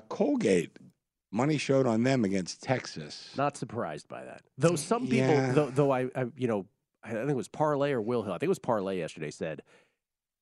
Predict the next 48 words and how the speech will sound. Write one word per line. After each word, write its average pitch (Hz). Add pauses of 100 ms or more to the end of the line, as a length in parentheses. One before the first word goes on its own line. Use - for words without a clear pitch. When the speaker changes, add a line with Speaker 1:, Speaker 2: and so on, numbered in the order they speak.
(420)
Speaker 2:
they 131
love 165
Colgate, 127 (160)
but 135
they 139
got 131
the 135
worst 127
matchup 120
they 110
could -
possibly 90
get 82
with -
Texas. -
Speaker 1:
Yeah, 120
Texas. 151
I 123
mean, 127
I, 117
again, 113
I 107
hear 127 (160)
a 113
lot 123
of 139
people 135
I 113
respect 104
think 107
Texas - (320)
has 104
a 92
big 101
chance 104
to 90
go 85
all 87
the 82
way. 80
Speaker 2:
I 107
got 113
'em 110
in 107
the 104
Final 87
Four 65
myself. -